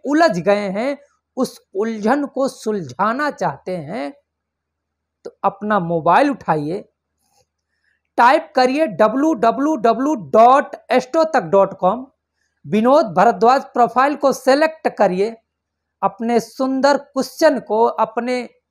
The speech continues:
जो जीवन के उलझन वाले क्वेश्चन को हमारे पास भेज दीजिए।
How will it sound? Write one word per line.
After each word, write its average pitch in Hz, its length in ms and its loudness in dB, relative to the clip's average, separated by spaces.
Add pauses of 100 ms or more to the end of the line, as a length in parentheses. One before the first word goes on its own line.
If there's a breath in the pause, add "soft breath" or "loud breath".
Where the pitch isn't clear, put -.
(600)
जो 247 380 4 (100)
जीवन 247 400 -4
के 262 160 -4 (100)
उलझन 262 420 -2
वाले 233 320 0
क्वेश्चन 285 520 -4
को 185 200 -8 (2000)
हमारे 147 340 -6
पास 151 400 -8
भेज 117 240 -12
दीजिए। - 400 -20